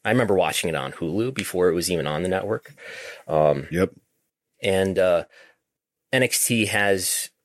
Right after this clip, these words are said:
Speaker 1: uh, the first of, of its live specials, which would s-, later come to be known as takeovers. The first live streamed event on the network, I do believe,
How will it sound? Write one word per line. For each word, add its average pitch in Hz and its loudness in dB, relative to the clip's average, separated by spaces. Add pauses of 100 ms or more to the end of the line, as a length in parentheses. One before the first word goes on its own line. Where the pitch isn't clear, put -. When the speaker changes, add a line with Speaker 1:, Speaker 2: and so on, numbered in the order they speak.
(120)
Speaker 1:
uh, 90 4
the 107 -2
first 165 0
of, 87 -2 (100)
of 95 0
its - -2
live 90 2
specials, - 0
which - -2
would 73 -8 (260)
s-, - -2 (120)
later 104 2 (160)
come 98 2
to - -4
be 90 0
known 73 -2
as - -2
takeovers. 78 0 (500)
The - -2
first - -2
live 139 0
streamed 117 0
event 85 -2
on 90 -4
the 82 -4
network, 90 -2
I 85 -8
do 120 0
believe, 85 -2